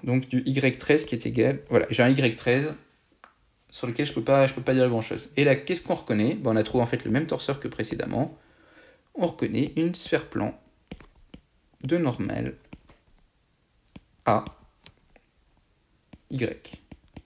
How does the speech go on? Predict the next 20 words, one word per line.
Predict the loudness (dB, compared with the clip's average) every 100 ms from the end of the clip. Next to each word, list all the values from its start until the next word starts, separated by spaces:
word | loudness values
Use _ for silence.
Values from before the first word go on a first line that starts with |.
| _ _ _ _ _
Et | 0
encore | 2 4
une | 4
fois, | 4 4
je |
vous | 4
laisse | 2
vous | 0
convaincre | 0 2 2
que | 0 2
A | 4
Y | 4 2 2
et | 0
B | 2
Y, | 2 2 0 0
c'est | -2
la | 0
même | -2 -4
droite. | -6 -14 -18 -20 _ _ _ _ _ _ _ _ _ -20 -16 -14 -16 -4 4
Alors, | 4 4